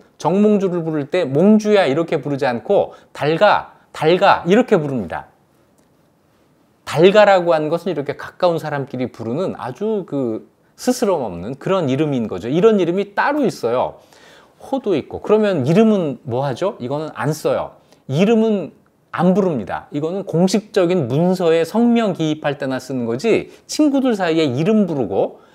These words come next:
이렇게 하지 않아요. 이걸 좀 어려운 말로 피휘라고 하는데 피휘?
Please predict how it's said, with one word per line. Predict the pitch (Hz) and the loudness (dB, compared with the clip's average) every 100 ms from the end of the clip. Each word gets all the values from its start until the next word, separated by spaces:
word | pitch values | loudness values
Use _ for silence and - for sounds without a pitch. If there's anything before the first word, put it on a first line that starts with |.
| _ | _
이렇게 | 156 196 202 185 | 2 2 2 -6
하지 | 165 160 | -6 -4
않아요. | 131 113 90 95 | -4 -4 -6 -2
이걸 | 143 170 | 0 0
좀 | 160 120 | 0 -2
어려운 | 110 151 165 143 | 0 0 0 -2
말로 | 120 160 147 - - _ | -2 0 0 -2 -12 _
피휘라고 | - - 254 240 214 - 240 233 202 160 123 107 | -12 -2 2 2 0 -2 0 0 0 0 -2 -4
하는데 | 95 85 82 156 - - _ _ - | -6 -6 -2 -2 -4 -16 _ _ -14
피휘? | - 214 - 185 | -8 -6 -4 -6